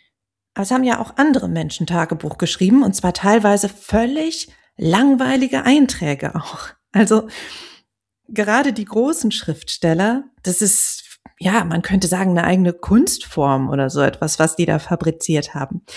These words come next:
Wenn ich zum Beispiel die Tagebücher von Thomas Mann lese, dann finde ich das immer so ein bisschen, ja, fast erleichternd, wenn er so Sätze schreibt wie:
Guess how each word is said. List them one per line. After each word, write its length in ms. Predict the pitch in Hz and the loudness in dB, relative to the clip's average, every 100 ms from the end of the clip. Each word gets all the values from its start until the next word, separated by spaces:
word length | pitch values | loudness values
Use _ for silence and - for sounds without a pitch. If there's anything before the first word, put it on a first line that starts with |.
| - - | -16 -12
Wenn 200 | - 196 | 0 2
ich 120 | 233 240 | 2 2
zum 140 | 254 | 2
Beispiel 260 | 226 220 220 | 2 2 0
die 120 | 208 | 0
Tagebücher 560 | 214 226 220 214 202 | 0 0 0 -2 -2
von 160 | 208 196 | 0 0
Thomas 360 | 202 190 180 - | 2 2 2 0
Mann 220 | 151 143 | 0 0
lese, 380 | 143 143 139 170 | -2 -4 -4 0
dann 260 | 175 180 175 - - | 2 2 -2 -10 0
finde 240 | 214 240 | 2 2
ich 80 | 247 | 0
das 160 | 208 | -2
immer 280 | - 233 233 | 0 2 2
so 100 | 214 | 2
ein 80 | 202 | 0
bisschen, 500 | 214 220 214 208 202 - _ _ _ | 0 0 2 2 2 -4 _ _ _
ja, 140 | 185 190 | -4 -4
fast 480 | - 202 196 - - - | -2 0 0 -2 -8 0
erleichternd, 1000 | 185 180 180 311 320 - 151 143 202 - - - - | 2 2 4 2 2 -2 -2 0 -2 -6 -20 -14 0
wenn 140 | 180 | 2
er 160 | 214 220 | 4 4
so 100 | 220 | 4
Sätze 400 | 226 240 240 247 | 2 0 0 -2
schreibt 500 | - 208 208 208 - | -2 0 0 -2 -4
wie: 300 | 196 196 | -4 -4